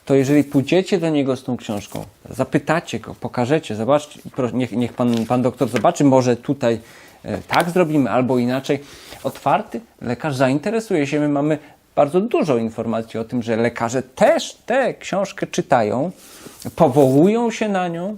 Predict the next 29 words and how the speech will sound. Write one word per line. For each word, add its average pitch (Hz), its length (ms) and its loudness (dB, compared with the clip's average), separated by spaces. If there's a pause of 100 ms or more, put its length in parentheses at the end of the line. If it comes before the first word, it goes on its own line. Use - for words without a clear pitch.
(160)
czasem, 131 480 2 (360)
e, 107 540 -2
mają 127 420 2
wątpliwości, 123 960 -2 (240)
konsultują, 143 960 2
zastanawiają 135 960 -2
się. 170 160 -2
Z 165 80 -10
reguły 220 320 -2
jest 180 160 -4
tak, 165 180 -2
że 175 100 -6
konkluzja 151 600 -2
jest 156 140 -6
taka, 170 220 0
że 180 160 4
jednak 135 400 2
my 113 100 -2
mamy 101 260 -4
rację, - 380 -2 (640)
że 127 140 -2
to, 127 220 0
co 156 160 2
tutaj 135 640 -2
napisaliśmy, 127 840 -6
jest - 360 -8
przydatne 135 800 0
i 196 60 -10 (220)
potrzebne, 247 680 0